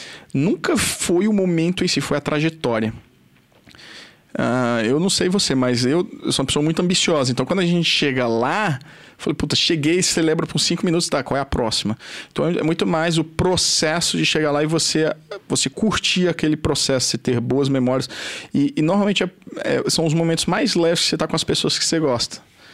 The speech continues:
Ah, de, essa é a felicidade, são aquelas, aquelas pequenas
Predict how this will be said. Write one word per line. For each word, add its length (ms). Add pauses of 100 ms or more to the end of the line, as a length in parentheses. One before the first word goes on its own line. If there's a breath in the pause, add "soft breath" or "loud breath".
(480 loud breath)
Ah, 1120
de, 400
essa 260
é 220
a 60
felicidade, 440
são 120
aquelas, 400
aquelas 360
pequenas 760